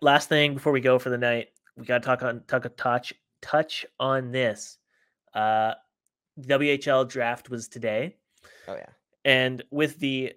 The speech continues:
Speaker 1: two hundred sixty-eighth overall selection, your Vancouver Giants, the home team from the W H L, drafted, uh, two thousand seven born,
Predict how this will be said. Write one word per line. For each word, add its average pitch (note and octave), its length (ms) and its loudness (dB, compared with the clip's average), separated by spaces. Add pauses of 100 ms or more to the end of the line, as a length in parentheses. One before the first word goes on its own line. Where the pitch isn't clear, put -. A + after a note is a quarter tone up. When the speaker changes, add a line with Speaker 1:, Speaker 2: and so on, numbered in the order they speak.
(280)
Speaker 1:
two - 120 -4
hundred D#3+ 240 -2
sixty-eighth D3 440 -4
overall B2 280 0
selection, A#2 800 -10
your C#3 800 -2
Vancouver C3 640 -8
Giants, A#2 640 -8
the C#3 240 2
home D3 320 -6
team A2 480 -16 (220)
from B2 180 -8
the G#2+ 60 -14
W A2 240 -6
H G#2 180 -12
L, A2 220 -12 (840)
drafted, B2 640 2 (560)
uh, B2 360 2
two F3 160 -6
thousand C#3 340 2
seven D#3 420 -4
born, G2+ 480 -14